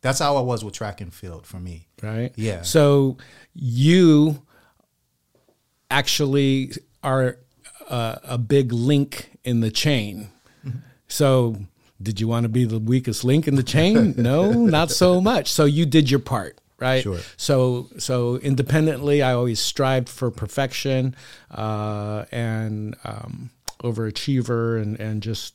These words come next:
Speaker 2: you know, thought that, you know, the more discipline that I can, I can, uh, influence whatever it was that I was practicing, I'd come out on top.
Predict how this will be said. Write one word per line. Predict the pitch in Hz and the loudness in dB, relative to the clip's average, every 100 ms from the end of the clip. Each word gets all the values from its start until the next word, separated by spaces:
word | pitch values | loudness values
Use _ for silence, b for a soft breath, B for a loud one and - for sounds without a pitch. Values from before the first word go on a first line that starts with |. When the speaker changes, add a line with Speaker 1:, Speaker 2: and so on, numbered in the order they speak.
| - | -8
Speaker 2:
you | 120 | -6
know, | 110 | -6
thought | 104 123 113 113 | -6 -6 -8 -8
that, | 117 113 - B B B | -8 -8 -8 B B B
you | 120 | -6
know, | 110 110 107 - - _ _ _ | -4 -4 -6 -10 -18 _ _ _
the | 135 117 | -6 -2
more | 120 131 135 131 131 127 B B B - 113 | 2 2 4 2 0 -4 B B B -12 -2
discipline | 113 143 156 - 143 131 127 | 2 4 2 0 0 2 2
that | 123 | 2
I | 120 | 0
can, | 117 117 113 110 - | -2 -2 -2 -4 -10
I | - 120 | -10 -8
can, | - 110 - _ _ | -6 -8 -8 _ _
uh, | 117 117 - - _ _ _ _ _ _ | -14 -12 -14 -18 _ _ _ _ _ _
influence | 151 180 147 131 120 123 - | -2 0 0 0 0 -2 -6
whatever | 139 123 120 113 120 123 - | -4 -2 -2 -2 -4 -4 -8
it | 143 123 | -10 -10
was | 127 120 120 107 | -6 -4 -4 -4
that | - 117 | -6 -6
I | |
was | 110 - | -8 -10
practicing, | - 160 185 - 127 - 107 107 107 B B B | -6 -4 -4 -4 -6 -4 -4 -4 -8 B B B
I'd | 117 | -6
come | 113 113 | -4 -4
out | 104 98 | -4 -8
on | 95 | -10
top. | 95 80 73 | -10 -12 -14